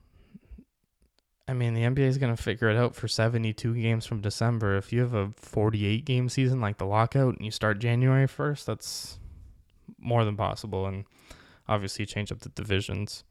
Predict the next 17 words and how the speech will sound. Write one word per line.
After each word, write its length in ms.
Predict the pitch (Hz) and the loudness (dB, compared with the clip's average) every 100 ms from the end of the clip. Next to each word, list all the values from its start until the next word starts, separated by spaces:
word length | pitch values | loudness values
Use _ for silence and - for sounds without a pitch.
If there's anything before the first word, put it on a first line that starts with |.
| _ - - - - _ _ _ - - _ _ - - - _ _ _ _ _ _ _ _ _ - - | _ -20 -20 -20 -20 _ _ _ -20 -20 _ _ -20 -20 -20 _ _ _ _ _ _ _ _ _ -20 -10
which 160 | - 131 | -4 0
I 100 | 120 | 0
think 220 | 117 135 | 0 -2
the 80 | 120 | -2
N 160 | 117 113 | -2 -2
B 100 | 104 | -4
A 100 | 104 | -6
should 220 | - - | -6 -10
do 140 | 104 | -10
too. 400 | - 113 101 107 - | -6 -6 -6 -8 -12
I, 100 | - | -8
I 200 | 127 - | -6 -4
was 140 | 127 117 | -4 -2
looking 240 | 110 117 | -2 -2
at 100 | 110 | -2
that, 220 | 120 110 | -2 -2
and 240 | 104 101 | -4 -8